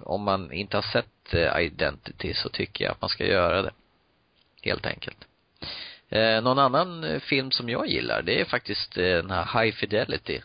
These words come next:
Det är, han jobbar i, det är en sån basic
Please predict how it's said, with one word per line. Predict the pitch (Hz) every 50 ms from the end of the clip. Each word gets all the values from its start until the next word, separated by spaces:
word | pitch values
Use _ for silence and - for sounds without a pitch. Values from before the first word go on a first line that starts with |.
| -
Det | - - - 110 113 117 113 113 110 110
är, | 107 110
han | - 101 113 113
jobbar | 117 104 95 98 92 90
i, | 82 69 -
det | - 123
är | 165
en | 196 - -
sån | - - 143 110
basic | 104 104 95 - - 110